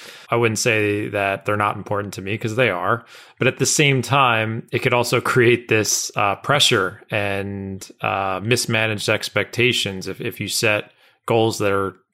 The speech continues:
kinda too lofty for yourself. And that's, that's something that I think a lot of golfers fall into that trap.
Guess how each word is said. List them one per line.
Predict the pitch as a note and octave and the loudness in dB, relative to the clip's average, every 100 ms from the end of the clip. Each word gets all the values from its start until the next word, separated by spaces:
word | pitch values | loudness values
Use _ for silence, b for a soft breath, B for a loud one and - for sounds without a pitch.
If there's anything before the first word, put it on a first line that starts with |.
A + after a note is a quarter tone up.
| _ - | _ -6
kinda | A2+ | -6
too | - B2+ | -2 0
lofty | G#2 G#2+ A2 - F#2+ | 2 2 2 -2 -6
for | - | -4
yourself. | F#2 F2+ - F2+ F2+ - | -4 -4 -4 -6 -8 -10
And | G2+ F#2 | -10 -6
that's, | G2+ - - | -4 -6 -4
that's | A#2 G#2 | -4 -2
something | - G#2+ G2+ F2+ G2+ | 0 0 -2 -6 -6
that | G2 G2 G#2+ | -2 -2 -2
I | |
think | - G#2+ | -4 -4
a | G2+ | 0
lot | G2+ | 0
of | G2 - | 0 0
golfers | G2+ G2+ - G2 F#2+ F2+ - B B B B B | 2 2 0 -4 -4 -6 -10 B B B B B
fall | _ - A#2 G#2+ | _ -2 2 4
into | A2 A2 G#2 | 2 0 -2
that | F#2 F#2 | -4 -4
trap. | - - F#2 - | -4 -4 -4 -6